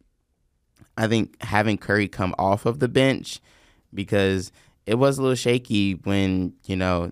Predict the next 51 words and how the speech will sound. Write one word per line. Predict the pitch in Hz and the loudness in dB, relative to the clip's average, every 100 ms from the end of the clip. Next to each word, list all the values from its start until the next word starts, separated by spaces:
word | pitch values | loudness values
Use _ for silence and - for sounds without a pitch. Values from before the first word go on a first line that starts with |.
| - _ | -12 _
report | - 85 98 95 - - - | -18 -6 -2 -2 -6 -20 -6
that | 95 98 | -2 0
he | 101 | -2
was | 95 | -2
injured | 90 113 98 95 90 | 0 0 0 -2 -2
and | 90 90 - | -4 -8 -8
they | 92 | -6
didn't | 98 98 | -2 0
know | 90 | 0
when | 98 | 0
he | 104 | 0
was | 95 | 0
gonna | 101 95 | -4 -4
come | - 98 | -4 -2
back, | 107 98 - - - _ | 2 0 -2 -16 -20 _
and | - 95 90 - | -6 -4 -4 -4
allowing | 95 101 113 | 2 4 4
him | 120 | 0
to | 104 | -2
play | - 107 101 | -2 -2 0
off | 95 107 | 0 -2
the | 90 | -4
bench, | 82 101 | -2 -2
and | 101 92 | 2 2
also | 175 - 113 107 | 2 4 2 2
giving | 95 104 98 90 | 0 0 0 2
Jordan | 107 104 | 2 2
Poole | 90 117 131 113 | 0 2 2 2
some, | - 98 92 87 80 - _ _ _ | 0 -2 -2 -2 -6 -12 _ _ _
some | - 98 | -4 -2
reps | 87 95 85 - - | 2 2 0 -6 -12
in | - | -6
the | 92 | -6
playoffs | 107 95 87 - | -2 -2 -2 -6
as | 90 | -4
well, | 95 101 | 0 0
because | 90 87 87 | 0 -6 -6
he's | 113 117 | -4 -2
been | 107 92 | -2 -4
playing | - 98 87 | -2 -2 0
really | 92 104 | 2 2
well | 90 95 92 90 90 - - _ _ _ | 2 2 2 2 -2 -12 -20 _ _ _
for | 98 | -2
the | 98 | 0
Warriors | 90 92 92 87 | 0 0 -2 -4
this | 90 - | -8 -4
year | 95 | -2
in | |
the | 87 | -2
postseason. | - 90 - 92 90 90 90 - _ _ _ | -2 -2 -2 -4 -4 -4 -4 -6 _ _ _
And | 92 95 90 80 | -2 0 0 -4